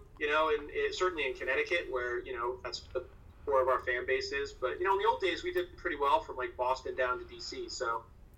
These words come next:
um, it's been really interesting, man. We're calling, we're calling venues. Like, I,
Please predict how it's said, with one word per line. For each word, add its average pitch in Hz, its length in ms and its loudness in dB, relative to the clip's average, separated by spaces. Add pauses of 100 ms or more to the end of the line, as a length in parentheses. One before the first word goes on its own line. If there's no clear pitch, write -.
(340)
um, 120 320 4 (340)
it's 466 120 0
been 494 120 0
really 220 240 6
interesting, - 360 -4
man. 131 220 0 (180)
We're - 100 -2
calling, 160 520 4 (1700)
we're - 120 0
calling 175 460 2
venues. 151 640 0
Like, 127 200 0
I, 147 220 2